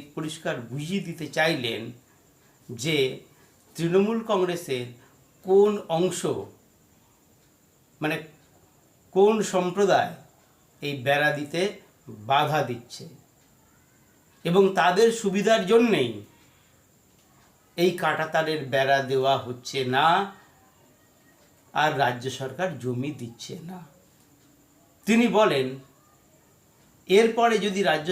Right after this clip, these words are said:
সরকার চারশো পঞ্চাশ কিলোমিটার এলাকার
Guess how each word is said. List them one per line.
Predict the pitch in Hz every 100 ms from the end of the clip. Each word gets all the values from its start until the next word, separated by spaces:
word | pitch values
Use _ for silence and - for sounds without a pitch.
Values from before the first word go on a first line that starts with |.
| 180
সরকার | 165 - 170 123 98 - - - - - - -
চারশো | 143 151 190 185
পঞ্চাশ | 156 147 143 180 180
কিলোমিটার | - 170 170 160 170 165 165 - _ _ _
এলাকার | 143 156 160 147 120